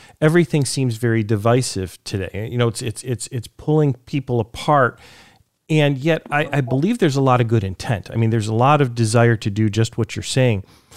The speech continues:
Is, is it a result of just people have so much more access that so much is being heard right now? We haven't figured out how to work with it, or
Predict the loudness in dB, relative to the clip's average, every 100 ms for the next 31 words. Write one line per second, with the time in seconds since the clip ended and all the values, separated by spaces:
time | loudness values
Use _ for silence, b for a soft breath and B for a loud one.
0 | B B B B 2 2 0 -8 _ -2
1 | 0 2 2 2 2 4 2 2 0 0
2 | 0 -2 -2 -6 -10 -6 -2 0 -2 -4
3 | -8 -8 -4 2 2 2 0 -2 -2 -2
4 | -2 -2 0 0 0 -2 -2 -2 -4 0
5 | 2 2 2 -2 0 0 2 0 2 2
6 | 4 2 4 2 0 -2 -2 2 4 2
7 | 2 0 0 2 0 0 0 0 0 -2
8 | 2 6 6